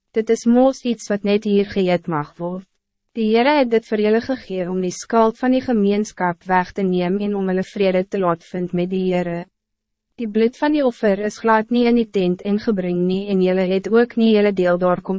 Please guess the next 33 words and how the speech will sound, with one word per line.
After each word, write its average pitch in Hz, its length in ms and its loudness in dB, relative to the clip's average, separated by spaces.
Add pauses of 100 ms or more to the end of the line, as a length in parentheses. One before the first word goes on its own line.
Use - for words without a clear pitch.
eet 208 160 0
soos 202 220 -4
ek 202 160 -6
julle 185 180 0
beveel 180 520 -2
het 170 120 -8
nie." 165 220 -6 (720)
Aaron 226 400 4
het 226 240 -2
toe 262 160 -2
vir 247 140 0
Mooses 220 480 0
gesê, 175 420 -4 (380)
"My 208 100 -2
seuns 214 480 -2
het 202 160 -4
wel 202 320 4
vandag 202 480 2
die 196 100 0 (120)
offers 202 400 -2
vir 196 160 -6
die 208 80 -4
sonde 190 380 2 (120)
en 190 80 0
die 185 100 0 (140)
offers 202 380 -4
wat 190 180 -2
op 196 160 0
die 196 80 -4
altaar 180 560 0
vir 190 160 -6
die 196 140 0
Heere 175 300 0